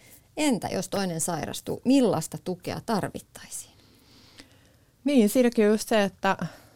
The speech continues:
Speaker 2: että mä ajattelen itse, että meillä on, mä oon elänyt sairaan lapsen kanssa ja,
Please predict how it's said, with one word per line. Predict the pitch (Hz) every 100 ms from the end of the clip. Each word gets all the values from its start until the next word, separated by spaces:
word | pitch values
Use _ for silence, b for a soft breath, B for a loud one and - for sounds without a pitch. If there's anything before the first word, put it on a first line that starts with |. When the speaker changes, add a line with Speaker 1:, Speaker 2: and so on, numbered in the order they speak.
| B -
Speaker 2:
että | 190
mä | 214
ajattelen | 214 - 190 190 185 170 - 170 B B -
itse, | 214 - 190 175 - _ -
että | 175 190
meillä | 180 170
on, | 165 -
mä | 190
oon | 175
elänyt | 175 175 175 175 - -
sairaan | - 202 185 190
lapsen | 214 214 180 160
kanssa | 151 156 - -
ja, | 165 156